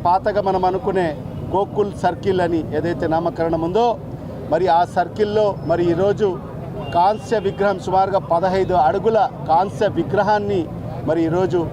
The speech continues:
ప్రతిష్ఠించడం జరిగింది. మరి ఈరోజు దాన్ని ప్రారంభించుకోవడం కూడా జరిగింది. మరి ఈ రోజు నుంచి మరి ఈ సర్కిల్ పేరు కూడా మరి అమరజీవి పొట్టి శ్రీరాములు సర్కిల్ అని కూడా ఈరోజు నామకరణం కూడా చేయడం జరిగింది. మరి ఎందుకంటే మనం చూస్తున్నాం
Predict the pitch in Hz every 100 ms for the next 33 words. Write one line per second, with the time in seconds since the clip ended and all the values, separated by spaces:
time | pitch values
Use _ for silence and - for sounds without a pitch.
0 | - 151 185 131 180 175 160 151 147 165
1 | 170 185 - - - 139 156 165 180 175
2 | 165 165 170 - 147 165 180 180 - -
3 | 170 165 156 165 147 147 151 135 123 104
4 | - - - - 170 190 196 220 220 214
5 | 190 214 - 233 208 170 - - 175 185
6 | 180 - 175 - 214 202 - 196 202 190
7 | 190 196 175 - - - - 147 170 165
8 | 180 208 175 202 208 - 196 214 143 175
9 | 196 196 190 190 165 175 180 190 180 175
10 | 185 180 170 180 160 160 170 165 160 160
11 | 160 156 - 151 156 147 143 160 180 -
12 | - - - - - - - 160 180 208
13 | 208 220 214 208 202 214 226 214